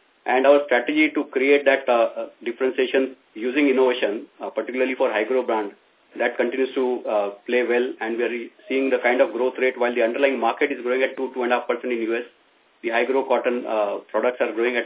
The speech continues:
fifteen percent, uh, in the same market. So, uh, growth strategy, which is a three-pronged strategy to look at new products, new channels,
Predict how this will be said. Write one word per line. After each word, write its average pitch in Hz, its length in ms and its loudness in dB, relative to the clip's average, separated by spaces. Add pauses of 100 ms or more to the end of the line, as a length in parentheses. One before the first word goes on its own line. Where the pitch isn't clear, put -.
(100)
fifteen 127 320 0
percent, 107 360 -4
uh, 87 180 -6 (100)
in 107 120 -10
the 101 120 -10
same 110 160 -4
market. 101 360 -8 (880)
So, 147 260 4 (180)
uh, 123 240 4
growth 160 280 4
strategy, 170 680 8
which 135 160 -6
is 143 120 2
a 139 120 4
three-pronged 143 440 2
strategy 131 440 0
to 139 80 -4 (220)
look 117 220 -4
at 143 160 6
new 127 220 -4
products, 127 360 0 (120)
new 117 280 -4
channels, 123 360 0